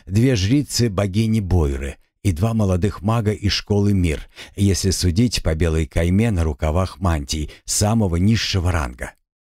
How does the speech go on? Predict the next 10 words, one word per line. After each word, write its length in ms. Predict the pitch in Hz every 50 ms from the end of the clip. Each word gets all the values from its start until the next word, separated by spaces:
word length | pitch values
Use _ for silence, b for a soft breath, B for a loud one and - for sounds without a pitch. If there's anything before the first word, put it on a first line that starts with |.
| _ _ _ _ _ -
«Чего 380 | - - 131 127 127 131 113
вам?» 280 | 82 71 67 65 64 - _ _ _ B B B B
Я 200 | B 85 87 82
вопросительно 680 | 78 82 - - - 76 - 104 87 - 85 85 85
кивнул. 480 | 80 - 87 73 69 73 67 64 62 _ _ _ _ _ _ _ _ _ _ _ _ B B B B
«Мы 180 | - 110 143 135
знаем 420 | 92 - 151 156 160 151 135 127
несколько 460 | 143 156 139 - - 143 127 - 143
боевых 420 | 131 120 131 131 131 135 165 143 104
заклятий 720 | 98 117 139 131 - 147 151 135 117 - - 95 87